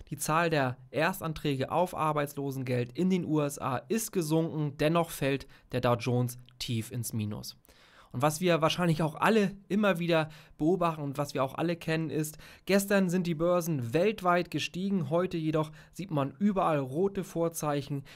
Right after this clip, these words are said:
Gestern war irgendwie alles super und heute liest man von Warnungen hier und von Problemen da und eigentlich weiß jeder Mensch, das ist nichts Neues, das hätte man eigentlich auch schon gestern auf der Agenda haben können, das wusste jeder,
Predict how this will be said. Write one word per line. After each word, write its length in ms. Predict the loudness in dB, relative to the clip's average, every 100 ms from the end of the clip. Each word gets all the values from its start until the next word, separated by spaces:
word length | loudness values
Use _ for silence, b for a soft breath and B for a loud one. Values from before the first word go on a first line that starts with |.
| B
Gestern 360 | -6 -6 -4 0
war 140 | 0
irgendwie 460 | 2 2 2 0 0
alles 300 | 0 0 0
super 380 | -4 0 0 0 B B
und 220 | -6 -4 2
heute 280 | 4 4
liest 320 | 0 -2 -4 -6
man 180 | -4
von 300 | -4 -2 0
Warnungen 400 | 2 2 2 0
hier 380 | -2 0 0 0
und 120 | -2
von 240 | -2 -2 -2
Problemen 480 | -4 -2 0 0 2
da 280 | 0 0 -4 B
und 180 | -8 0
eigentlich 400 | 0 2 -2 2
weiß 300 | 2 2 0
jeder 300 | -2 2 2
Mensch, 340 | 2 0 -2 -6 B B -2
das 180 | -2
ist 220 | 2 0 2
nichts 240 | -2 0
Neues, 400 | 2 2 2 0 B -4
das 180 | -2
hätte 160 | 0 0
man 140 | 0
eigentlich 240 | 0 -2 -2
auch 100 | -4
schon 160 | -2
gestern 320 | -2 -2 -2 0
auf 160 | 0
der 120 | 0
Agenda 440 | -2 -2 -2 0 0
haben 280 | 0 0 -2
können, 340 | -2 -2 -2
das 260 | -6 -6 -4
wusste 280 | -4 -2
jeder, 440 | -4 0 0 0